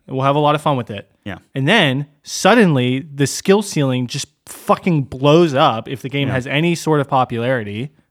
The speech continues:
Speaker 2: Mm-hmm.
Speaker 1: And then you find yourself, if you're not grinding this game every night, you get left in the dust.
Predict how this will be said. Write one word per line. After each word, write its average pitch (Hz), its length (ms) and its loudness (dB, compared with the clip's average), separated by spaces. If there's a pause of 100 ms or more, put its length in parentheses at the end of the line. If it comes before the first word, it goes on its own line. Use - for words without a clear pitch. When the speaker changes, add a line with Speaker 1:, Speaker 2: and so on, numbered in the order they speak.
(180)
Speaker 2:
Mm-hmm. 113 60 -4
Speaker 1:
And 139 240 0
then 151 460 0 (220)
you 151 100 -6
find 175 320 2
yourself, 135 400 0
if 131 100 -14
you're 143 100 -2
not 165 220 2
grinding 156 440 0
this 151 220 -2
game 143 480 -2 (280)
every 147 300 2
night, 143 420 0 (420)
you 151 100 -6
get 180 260 2
left 180 340 2
in 214 60 2
the 208 100 2
dust. 233 500 0